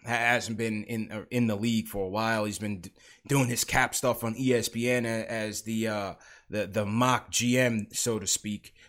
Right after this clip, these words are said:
But he's represented by C A A right now, so I guess that's where Berman, you know, drew that connection. All right, let's hear from the first caller, Andy from Jersey. Andy, how you feeling, man?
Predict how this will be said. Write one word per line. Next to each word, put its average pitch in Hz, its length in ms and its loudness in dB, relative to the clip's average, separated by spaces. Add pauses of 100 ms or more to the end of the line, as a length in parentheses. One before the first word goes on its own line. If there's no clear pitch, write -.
But 110 120 -2
he's 120 200 2
represented 117 460 0
by 101 140 -2
C 113 260 0
A 104 300 0
A 98 40 -2
right 98 200 -4
now, 98 200 -4
so 98 160 -6
I 95 60 -4
guess 98 240 -4
that's 107 240 -2
where 101 360 -4 (360)
Berman, 110 560 2
you 101 100 -8
know, 95 200 -4
drew 104 260 -4
that 98 240 -4
connection. 98 520 -4 (220)
All 165 100 8
right, 196 80 12
let's 165 140 10
hear 196 120 8
from 170 140 0
the 165 60 2
first 175 260 4
caller, 165 300 8
Andy 165 280 6
from 151 180 2
Jersey. 147 580 8 (280)
Andy, 151 320 4
how 143 120 4
you 143 140 2
feeling, 123 300 0
man? 101 180 -4